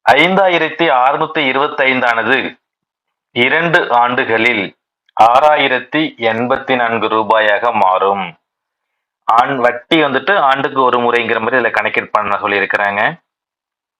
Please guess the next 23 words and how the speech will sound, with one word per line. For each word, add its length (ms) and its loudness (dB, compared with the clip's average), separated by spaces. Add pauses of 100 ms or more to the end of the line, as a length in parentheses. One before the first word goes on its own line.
(200)
So, 100 0 (140)
காம்பவுண்ட் 480 2
இன்ட்ரெஸ்ட் 420 -4 (100)
தான் 180 -2
கேட்டிருக்கிறாங்க, 680 0
வட்டி 200 -2 (100)
விகிதத்தை 360 0
கண்டுபிடிக்க 400 -4
சொல்லியிருக்காங்க. 420 -2 (540)
So, 100 0
இந்த 160 2
கொஸ்டின் 300 0
என்னெல்லாம் 320 0
கொடுத்திருக்கிறாங்க 580 0 (120)
பாருங்க 360 0
நல்லா. 220 2 (1700)
அசல் 540 0
கொடுத்திருக்கிறாங்க, 680 0 (1400)
இயர் 260 0
கொடுத்திருக்காங்க 520 0 (100)
ரெண்டு 240 -2
வருஷம்னு, 580 -2 (720)
அப்புறமா 460 2